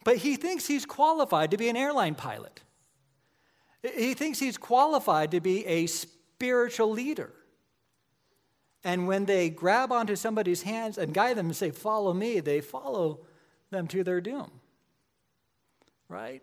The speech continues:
It, it's, it's blinding. And so you get into the question, so what exactly causes this blindness? Well, you get a picture of what causes the blindness later on in the gospel, specifically Luke eighteen, ten through fourteen.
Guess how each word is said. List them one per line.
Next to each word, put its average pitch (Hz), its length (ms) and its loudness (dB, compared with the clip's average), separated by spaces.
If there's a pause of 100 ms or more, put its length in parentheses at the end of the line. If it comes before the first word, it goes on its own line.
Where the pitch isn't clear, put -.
It, 208 260 2
it's, 175 380 -6 (880)
it's 143 200 -8 (280)
blinding. 175 600 -4 (1120)
And 214 400 -6 (240)
so - 140 -4
you 247 80 -4
get 311 160 -6
into 269 200 -6
the 233 100 -10
question, 226 600 -8
so 185 220 -2
what 185 540 -6
exactly 202 440 -4
causes 175 540 -8
this 135 240 -8
blindness? - 960 -10 (1800)
Well, 226 100 2
you 247 60 0
get 302 140 -2
a 269 40 -4
picture 247 440 -6
of 139 160 -4
what 160 160 -2
causes 160 400 -4
the 175 80 -8
blindness 147 500 -4
later 180 340 0
on 170 140 0
in 147 120 -4
the 135 60 -6
gospel, 135 540 -6
specifically 165 720 -6
Luke 151 340 -2
eighteen, 151 640 -6
ten 151 220 -8
through 170 120 -4
fourteen. 175 580 -6